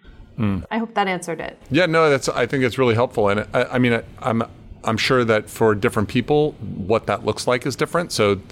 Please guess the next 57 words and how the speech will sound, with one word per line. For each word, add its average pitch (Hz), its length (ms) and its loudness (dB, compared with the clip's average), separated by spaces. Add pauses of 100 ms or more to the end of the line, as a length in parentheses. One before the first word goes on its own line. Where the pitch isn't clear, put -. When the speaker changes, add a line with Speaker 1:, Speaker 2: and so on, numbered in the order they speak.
(200)
Speaker 1:
you 113 80 0
know, 98 120 2
what 107 200 0
makes 113 240 -2
you 110 100 2
feel 101 240 2
good 98 480 2
is 87 340 -2 (800)
the, 117 140 2
the 117 200 -2
blowout 117 420 2
and 110 80 -2
the 107 60 0
new 110 140 4
outfit. 117 380 0
For 107 160 2
other 104 180 2
people, 107 340 2
it 95 80 0
might 98 260 -2
be, 95 280 0 (380)
you 101 100 0
know, 98 180 2
a 101 80 0
great 101 240 -2
breakfast, 104 500 -2
or 92 120 2
so-, 98 240 -2
somebody 101 320 0
else, 98 180 0
it 98 80 0
might 95 240 -2
be, 92 320 0 (120)
you 98 100 -2
know, 87 280 -2 (480)
uh, 90 280 0
a 104 60 -2
great 101 180 0
night's 98 240 -4
sleep. 135 320 0
Who 110 240 0
knows 113 220 2
what? 101 240 0
There's 98 120 -2
a - 40 2
Speaker 2:
Yeah. - 80 6
Speaker 1:
million 98 160 4
different 92 200 -2
things. 127 360 0 (340)
But 113 140 2
it, - 120 -4 (140)
I 107 80 -2
think 131 180 0
it 113 80 0
comes 113 240 0
down 101 280 0
to, 95 500 2